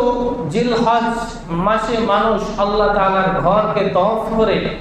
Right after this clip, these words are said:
যখন বাড়িতে ফিরে, তখন নতুনত্ব তাদের জীবন শুরু হয়। তাই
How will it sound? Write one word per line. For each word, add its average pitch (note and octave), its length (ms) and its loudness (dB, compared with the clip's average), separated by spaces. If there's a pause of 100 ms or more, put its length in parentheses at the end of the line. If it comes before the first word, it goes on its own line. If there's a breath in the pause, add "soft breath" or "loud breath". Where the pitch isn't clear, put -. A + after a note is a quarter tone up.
(640)
যখন F3+ 280 2 (180)
বাড়িতে F#3 440 2 (100)
ফিরে, F#3 460 2 (560)
তখন F3 260 2 (220)
নতুনত্ব A#3+ 920 2 (420)
তাদের F#3+ 440 2
জীবন G3 360 2 (220)
শুরু F#3 180 4
হয়। F3 260 2 (800)
তাই F#3+ 200 2